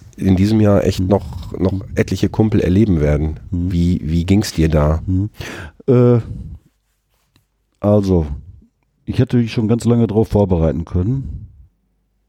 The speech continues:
Speaker 2: weil ich ja schon wusste, ne, dann und dann, äh, wirst du neunundvierzig, dann hörst du auf. Und im Gegensatz zu vielen anderen, die, „Ja, das ist alles scheiße“ und so, ne, ich hab mich da drauf gefreut, auf den Tag.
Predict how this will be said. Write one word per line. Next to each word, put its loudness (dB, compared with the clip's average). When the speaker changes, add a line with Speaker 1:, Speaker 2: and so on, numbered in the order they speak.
Speaker 2:
weil 2
ich -6
ja -2
schon -2
wusste, 0
ne, 2
dann 2
und 2
dann, 2
äh, -6
wirst 0
du 2
neunundvierzig, 2
dann 0
hörst -2
du 0
auf. -2
Und 4
im 2
Gegensatz 2
zu 0
vielen 2
anderen, 2
die, 0
„Ja, -6
das -2
ist -6
alles -4
scheiße“ -4
und 0
so, 0
ne, -2
ich 2
hab 2
mich 0
da 4
drauf 2
gefreut, 0
auf -2
den -2
Tag. -6